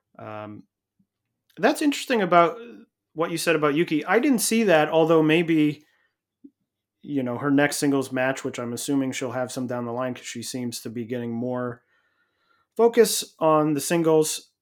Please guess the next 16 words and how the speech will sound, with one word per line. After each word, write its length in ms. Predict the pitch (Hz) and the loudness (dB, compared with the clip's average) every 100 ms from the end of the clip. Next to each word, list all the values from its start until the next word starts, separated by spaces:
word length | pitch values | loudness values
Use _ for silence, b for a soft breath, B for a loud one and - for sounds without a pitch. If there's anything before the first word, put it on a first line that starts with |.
| _ _ - | _ _ -16
I'll 100 | 156 | -6
be 160 | 175 180 | -4 -4
interested 320 | 220 - 196 | -6 -8 -6
to 100 | 196 | -6
see 260 | - 180 165 | -2 0 0
if 180 | 160 | -2
maybe 400 | 143 147 156 156 | -2 0 0 -2
I'll 260 | 156 143 135 | -2 -4 -2
look 180 | 151 - | -4 -4
for 160 | 139 | -6
that 200 | 131 127 | -4 -4
and 160 | 120 117 | -6 -10
see 140 | 131 123 | -8 -8
if 120 | 123 | -8
I 140 | 120 | -10
can 520 | 117 117 113 110 110 | -10 -12 -10 -10 -12